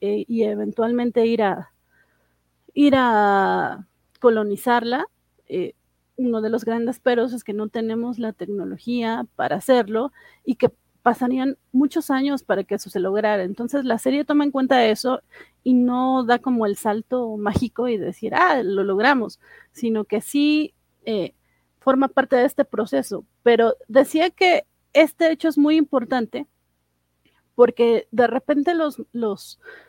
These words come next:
humanos en Marte tienen muchas carencias, por esto que, que mencionaba de no tienen atmósfera y tienen un, un medio ambiente nocivo. Y, pues, nosotros los ser hum-,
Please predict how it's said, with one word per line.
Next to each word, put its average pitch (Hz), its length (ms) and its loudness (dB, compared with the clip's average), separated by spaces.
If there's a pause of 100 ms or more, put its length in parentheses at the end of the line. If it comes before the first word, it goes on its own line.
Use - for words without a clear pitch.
(180)
humanos 269 480 0
en 277 120 0
Marte 254 440 -2
tienen 269 360 -4
muchas 254 340 -4
carencias, 220 560 -8
por 185 180 -10
esto - 200 -12
que, - 320 -12
que 208 120 -6
mencionaba 220 640 -4
de 180 220 -6 (460)
no 233 160 -2
tienen 226 340 0
atmósfera 220 540 -2
y 196 60 -2
tienen 226 400 -2
un, 226 280 -2
un 233 800 -2 (260)
medio 226 280 -4
ambiente 214 440 -4
nocivo. 233 560 -4 (1400)
Y, 285 160 0
pues, 190 180 -6
nosotros 202 380 -4
los 233 80 -4
ser 247 140 0
hum-, 254 180 -2